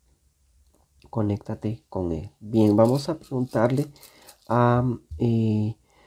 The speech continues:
los Reyes Magos cuál es ese mensaje para ti por medio de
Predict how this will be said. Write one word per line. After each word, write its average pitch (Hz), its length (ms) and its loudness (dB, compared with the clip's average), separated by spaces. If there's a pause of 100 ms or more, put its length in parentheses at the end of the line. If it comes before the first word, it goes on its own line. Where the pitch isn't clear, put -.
(220)
los 123 140 -2
Reyes 131 360 2
Magos 143 760 -2 (120)
cuál 127 240 0
es 135 120 -2
ese 135 180 -4
mensaje 131 520 -2
para 120 240 -6
ti 135 160 -10
por 135 220 -4
medio 131 420 2
de 143 320 -2